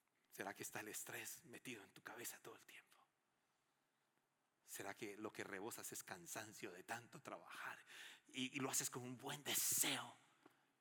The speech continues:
Pero ni tu mente puede disfrutar las grandezas del Señor porque estás tan ocupado en tantas cosas buenas que se vuelven malas.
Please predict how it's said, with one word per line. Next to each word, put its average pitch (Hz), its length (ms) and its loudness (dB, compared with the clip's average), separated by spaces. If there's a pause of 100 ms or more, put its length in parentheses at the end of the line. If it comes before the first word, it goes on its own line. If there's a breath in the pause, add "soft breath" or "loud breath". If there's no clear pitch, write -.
(1400)
Pero 139 220 0
ni 151 540 0
tu 143 200 4
mente 143 560 0
puede 113 400 -2 (400 loud breath)
disfrutar 117 760 0
las 110 180 0
grandezas 110 400 -2
del 107 140 0
Señor 117 220 -4
porque 123 120 -6
estás - 340 -4 (100)
tan 294 320 2
ocupado - 580 0
en 131 200 -6
tantas 302 560 6 (440 loud breath)
cosas 320 480 12
buenas 359 340 10
que - 140 2
se 226 140 10
vuelven 247 360 8
malas. - 640 0